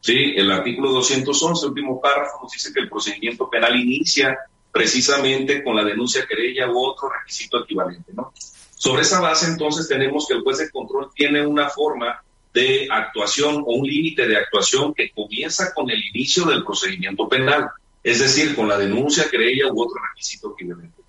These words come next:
Desde el punto de vista jurídico procesal tenemos entonces un juez que tendría que tener control sobre el fiscal desde el inicio del procedimiento penal.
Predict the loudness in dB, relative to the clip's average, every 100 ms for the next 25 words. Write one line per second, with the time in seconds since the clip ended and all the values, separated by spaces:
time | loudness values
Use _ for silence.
0 | _ _ 0 2 2 2 -2 0 2 2
1 | 0 0 0 0 -2 -4 -4 -4 -2 -4
2 | -4 -2 -2 -2 -4 -4 -4 -6 -6 -4
3 | -4 -4 -4 -2 2 2 2 -2 0 0
4 | 2 2 0 0 0 0 0 0 0 0
5 | 2 2 2 0 -2 0 2 2 0 0
6 | 0 -2 -2 0 2 2 2 0 -2 -4
7 | -4 -6 -8 -10 -8 -2 0 0